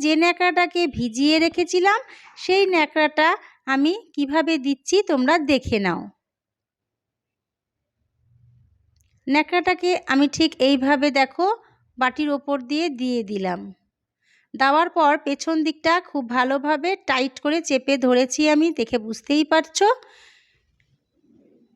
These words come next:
অন্যদিকে আমি গ্যাসের ওপরে দেখো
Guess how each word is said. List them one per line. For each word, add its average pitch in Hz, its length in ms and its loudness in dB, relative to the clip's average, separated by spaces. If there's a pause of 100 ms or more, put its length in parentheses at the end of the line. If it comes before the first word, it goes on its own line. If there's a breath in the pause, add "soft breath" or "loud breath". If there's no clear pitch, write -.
(420 soft breath)
অন্যদিকে 370 600 4 (220)
আমি 277 260 2 (120)
গ্যাসের 269 400 0
ওপরে 330 320 -2
দেখো 302 340 0